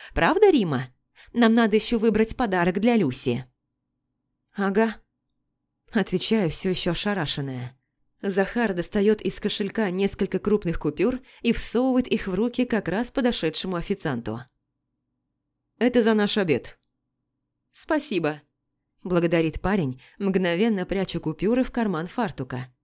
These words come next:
Там слишком большая сумма. Гораздо больше, чем стоил наш обед. «Римма Константиновна, было приятно познакомиться».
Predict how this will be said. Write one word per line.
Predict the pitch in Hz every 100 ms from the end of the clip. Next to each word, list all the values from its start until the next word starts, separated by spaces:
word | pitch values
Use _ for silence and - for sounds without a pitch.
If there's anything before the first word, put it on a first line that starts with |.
| _ _ _ -
Там | 165
слишком | - 151 147 - 214
большая | 180 160 - 151 139
сумма. | - 160 143 120 123 - _ _ _ _
Гораздо | 247 220 202 190 208
больше, | 226 247 151 -
чем | 151 160
стоил | - 254 240 160
наш | 170 -
обед. | 185 139 - - _ _ _ _ _ _ _ _ _ _ _ _ -
«Римма | 151 165 165
Константиновна, | 170 165 170 160 - 135 135 151 208 233 _ _ _ _
было | - 147 151
приятно | 151 160 151 147 151
познакомиться». | 156 151 147 175 170 - 120